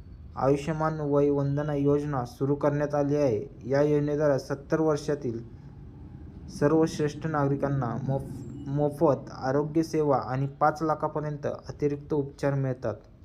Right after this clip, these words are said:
आयुष्यमान कार्ड मिळवण्यासाठी शासनाने, शासनाने विविध ठिकाणी सुविधा उपलब्ध करून दिल्या आहेत. शासकीय,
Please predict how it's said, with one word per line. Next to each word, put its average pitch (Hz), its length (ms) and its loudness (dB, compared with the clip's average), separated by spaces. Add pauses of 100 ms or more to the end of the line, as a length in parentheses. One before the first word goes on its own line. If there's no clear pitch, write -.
(2250)
आयुष्यमान 156 460 2
कार्ड 147 380 4 (520)
मिळवण्यासाठी 143 760 0
शासनाने, 143 680 -4 (100)
शासनाने 147 680 0
विविध 147 420 0
ठिकाणी 147 460 0
सुविधा 143 420 0
उपलब्ध 143 500 2
करून 143 340 0
दिल्या 143 260 2
आहेत. 127 200 0 (720)
शासकीय, 151 540 -2